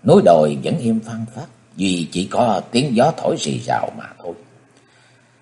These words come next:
Hắn có cảm giác như mình bị rơi vào một cõi hư vô huyền ảo, nên không khỏi kinh hoàng. Tâm trạng của Âu Dương Cầu lúc đó thật chẳng khác nào tâm trạng của một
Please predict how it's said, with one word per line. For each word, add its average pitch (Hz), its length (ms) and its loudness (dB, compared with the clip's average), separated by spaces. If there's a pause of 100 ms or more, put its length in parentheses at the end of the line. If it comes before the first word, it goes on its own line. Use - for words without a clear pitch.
Hắn - 200 -2
có 170 80 8
cảm 123 280 4
giác 165 220 2
như 120 160 4
mình 73 300 2
bị 101 160 2
rơi 127 340 2
vào 64 200 2
một 87 180 -2 (100)
cõi 113 440 0
hư 123 300 0
vô 120 300 4
huyền 67 200 -4 (100)
ảo, 110 300 -8 (480)
nên 92 540 4
không 113 200 0
khỏi - 300 -4
kinh 117 260 -4
hoàng. - 200 -4 (1300)
Tâm - 240 6
trạng 101 340 6
của - 100 6
Âu 120 240 6
Dương 123 260 2
Cầu 73 240 4
lúc 135 220 -2
đó 117 380 2 (440)
thật 90 140 0 (220)
chẳng 90 220 2
khác 156 280 0
nào 60 320 -6 (500)
tâm 156 220 6
trạng 110 260 8
của 165 100 4
một 101 200 2